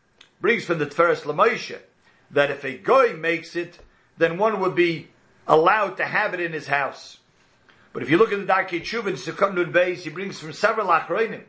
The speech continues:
that are machmir even just to have a seven branch candelabra or menorah in one's house, even if he didn't make it. And the Chida as well in the Shiurei Bracha,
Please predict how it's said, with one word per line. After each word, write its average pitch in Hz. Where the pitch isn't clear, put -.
that 151
are 147
machmir 175
even 190
just 190
to 165
have 185
a 135
seven 180
branch 165
candelabra 165
or 143
menorah 160
in 170
one's 165
house, 156
even 214
if 156
he 180
didn't 143
make 135
it. -
And 147
the 147
Chida 175
as 143
well 190
in 160
the 143
Shiurei 143
Bracha, 180